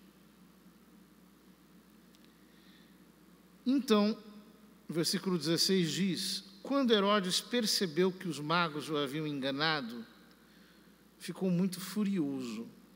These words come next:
Mandou matar todos os meninos de Belém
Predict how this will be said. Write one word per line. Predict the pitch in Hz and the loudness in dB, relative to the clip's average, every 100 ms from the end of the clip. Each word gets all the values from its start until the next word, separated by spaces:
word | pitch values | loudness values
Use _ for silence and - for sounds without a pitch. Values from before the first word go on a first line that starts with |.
| - - - - - - - - - - - - - - - | -20 -20 -20 -20 -20 -20 -20 -20 -20 -20 -20 -20 -20 -20 -2
Mandou | 165 196 190 220 | 4 4 6 4
matar | 262 240 190 - 233 233 220 - - - | 4 2 2 2 2 2 -4 -14 -20 4
todos | 240 247 214 190 | 8 8 8 2
os | 208 | 2
meninos | 180 180 196 202 | 2 4 4 4
de | 170 | 2
Belém | 175 190 175 160 156 143 | 4 6 6 6 4 0